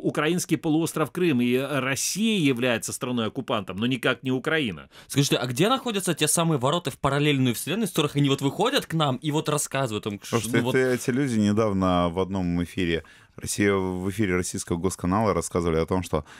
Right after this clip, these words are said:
Speaker 3: в принципе, Польша виновата в том, что
Speaker 1: Во Второй
Speaker 3: Германия
Speaker 1: мировой войне, да?
Speaker 3: напала, потому
Speaker 1: Ага.
Speaker 3: что Германия выдвигала совершенно нормальные претензии с Данцигским коридором и так далее, и так далее. И польскому правительству официально в Варшаве нужно было просто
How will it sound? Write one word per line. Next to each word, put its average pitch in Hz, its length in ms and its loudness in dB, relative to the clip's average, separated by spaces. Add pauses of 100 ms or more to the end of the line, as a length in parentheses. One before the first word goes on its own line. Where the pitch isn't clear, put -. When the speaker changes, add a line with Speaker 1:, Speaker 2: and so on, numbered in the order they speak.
(160)
Speaker 3:
в - 80 -20
принципе, 87 520 0 (180)
Польша 95 600 0 (280)
виновата 95 840 0
в 85 640 0
том, 95 180 -2
что - 200 -2
Speaker 1:
Во 80 80 6
Второй 175 260 4
Speaker 3:
Германия 175 180 6
Speaker 1:
мировой 175 180 6
войне, 180 280 4
да? 113 120 6
Speaker 3:
напала, 139 360 2
потому 98 240 2
Speaker 1:
Ага. 107 80 -4
Speaker 3:
что 107 300 2
Германия 110 380 0
выдвигала 98 520 0 (180)
совершенно 107 1000 0 (200)
нормальные 127 520 2
претензии 120 460 0
с 104 100 2
Данцигским 104 600 -2
коридором 110 760 0 (220)
и 110 80 -4
так 113 160 0
далее, 139 240 2
и - 20 -6
так 95 200 0
далее. 101 340 2
И - 20 -6
польскому 143 340 -6
правительству 131 520 0
официально 101 400 0
в 95 40 -2
Варшаве 101 280 0
нужно 143 260 -2
было 107 160 2
просто 92 380 -2